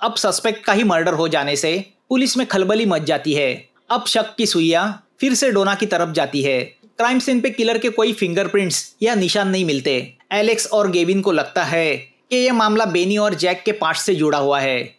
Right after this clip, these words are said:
आर्मी के रिकॉर्ड्स से उन्हें पता चलता है कि उस वक्त तीन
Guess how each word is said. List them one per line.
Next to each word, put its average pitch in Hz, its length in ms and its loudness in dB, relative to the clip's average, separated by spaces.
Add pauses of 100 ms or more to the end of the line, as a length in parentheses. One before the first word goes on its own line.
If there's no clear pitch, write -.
(160)
आर्मी 233 300 0
के 254 120 0
रिकॉर्ड्स 220 380 0
से 226 100 0
उन्हें 202 240 0
पता 170 200 0
चलता 156 300 -2
है 151 280 0
कि - 380 -4
उस 247 240 2
वक्त 262 220 -2
तीन 240 200 0